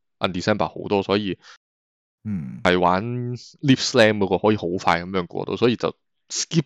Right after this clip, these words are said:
Speaker 1: 咗呢一個感覺，我覺得。For 我第一次玩嗰，
Speaker 2: 嗯。
Speaker 1: 嗰個 experience。
Speaker 2: 嗯。
Speaker 1: 然後當佢公測嘅時候，我已經唔係第一次玩，所以我已經有個心理準備，究竟佢係去到邊度。
Speaker 2: 嗯。
Speaker 1: 但係我覺得呢個係一個好 valid 嘅 argument 嚟。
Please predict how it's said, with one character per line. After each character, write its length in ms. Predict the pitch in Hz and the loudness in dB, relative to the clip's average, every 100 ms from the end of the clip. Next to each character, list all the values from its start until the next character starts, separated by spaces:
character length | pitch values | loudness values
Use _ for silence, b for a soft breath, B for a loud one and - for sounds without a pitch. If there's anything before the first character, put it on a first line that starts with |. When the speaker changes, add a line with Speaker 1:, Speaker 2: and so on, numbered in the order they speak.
| - | 0
Speaker 1:
咗 220 | 101 110 | 0 2
呢 80 | 127 | 2
一 100 | 131 | 0
個 200 | - 85 | 0 -4
感 140 | 87 90 | -4 -10
覺， 80 | - | -8
我 180 | - 92 | -6 -6
覺 80 | 90 | -6
得。 80 | - _ _ _ | -6 _ _ _
For 100 | - | 2
我 200 | 90 90 | 4 4
第 80 | 98 80 | 4 4
一 40 | |
次 220 | 110 98 | 4 0
玩 200 | 87 101 85 | -2 -2 -2
嗰， 260 | 90 92 | -4 -6
Speaker 2:
嗯。 20 | _ | _
Speaker 1:
嗰 120 | - | -10
個 760 | 95 87 - - - _ _ - | -6 -6 -6 -10 -14 _ _ -12
experience。 540 | - 98 90 - 120 - _ b b b b b - | -6 -2 -2 -2 -14 -20 _ b b b b b -6
Speaker 2:
嗯。 140 | 113 | -2
Speaker 1:
然 100 | 104 | 4
後 100 | 95 | 4
當 120 | - 151 | 6 6
佢 100 | 127 | 6
公 180 | 131 | 4
測 160 | 127 123 | 2 2
嘅 100 | 107 | 2
時 80 | 85 | 0
候， 80 | 82 | 0
我 80 | 92 | 2
已 40 | |
經 100 | 110 | 2
唔 60 | 87 | 0
係 100 | 85 | 0
第 120 | 87 | 0
一 40 | |
次 180 | - 101 | 0 -4
玩， 140 | 87 | -4
所 100 | 87 | -2
以 40 | 101 | -2
我 100 | 90 | -2
已 40 | |
經 100 | 92 | -4
有 200 | 98 87 | 0 0
個 140 | 87 - | 0 -4
心 500 | - - - 107 101 | -10 -6 -2 0 -2
理 120 | 87 | -6
準 220 | 82 95 | -6 -8
備， 100 | 90 | -8
究 160 | - 87 | -6 -8
竟 120 | 87 | -10
佢 200 | 87 82 | -6 -6
係 80 | 90 | -4
去 60 | 85 | -8
到 80 | |
邊 200 | - 50 | -10 -12
度。 100 | - - _ _ _ _ _ _ - | -16 -20 _ _ _ _ _ _ -4
Speaker 2:
嗯。 640 | 107 101 95 90 87 85 | 0 0 -2 -4 -8 0
Speaker 1:
但 160 | 98 98 | 4 6
係 40 | |
我 120 | 104 | 6
覺 20 | 123 | 6
得 60 | |
呢 60 | 131 | 6
個 80 | 107 | 4
係 40 | |
一 60 | 101 | 4
個 80 | |
好 80 | 92 | 0
valid 320 | 90 95 92 - | -2 0 0 -4
嘅 280 | - - - _ _ _ _ _ _ - | -10 -10 -12 _ _ _ _ _ _ -4
argument 400 | 98 95 117 - | -2 -2 -6 -8
嚟。 160 | 143 | -20